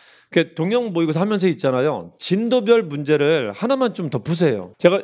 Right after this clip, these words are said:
요번에 그 문제 풀이 기간에 맞춰갖고 신화지 육백육십 제라고 낸 게 있거든요. 이게 진도별인데, 아, 최근에 나왔었던 기출문제를 있잖아요. 그 기출문제 지문들만 모아갖고 재조합을 한 겁니다. 그러니까 여러분들이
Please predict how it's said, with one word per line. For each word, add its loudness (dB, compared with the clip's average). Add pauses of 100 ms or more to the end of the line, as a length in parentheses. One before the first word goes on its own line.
요번에 2
그 -4
문제 -2
풀이 -6
기간에 0
맞춰갖고 -2
신화지 -4
육백육십 -6
제라고 0
낸 -4
게 0
있거든요. -4 (200)
이게 -4
진도별인데, 0 (800)
아, -2 (140)
최근에 0
나왔었던 -2
기출문제를 -2
있잖아요. -2
그 -14
기출문제 -8
지문들만 -4
모아갖고 -4
재조합을 -2
한 -4
겁니다. -6 (880)
그러니까 2
여러분들이 0